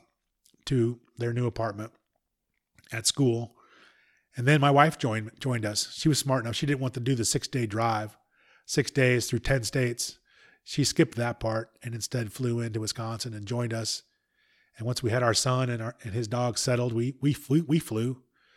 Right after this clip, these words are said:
to, uh, Oklahoma 'cause my wife had some states she wanted to see. We've been on a quest to get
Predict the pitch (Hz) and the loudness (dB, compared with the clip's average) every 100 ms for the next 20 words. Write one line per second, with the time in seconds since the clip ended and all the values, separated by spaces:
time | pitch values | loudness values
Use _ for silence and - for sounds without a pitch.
0 | _ _ - 123 120 117 135 147 127 170 | _ _ -2 0 2 0 -2 0 2 2
1 | - - _ _ _ _ _ _ _ - | -2 -12 _ _ _ _ _ _ _ -8
2 | 120 120 117 127 - 104 - 110 131 120 | -4 -2 0 0 -2 -6 -4 -4 -2 -2
3 | - 127 117 107 - 113 101 110 113 117 | -2 -2 -2 -4 -6 -4 -2 -2 -2 -4
4 | 117 107 127 123 - - 113 123 | -4 -4 0 0 0 -4 -4 -4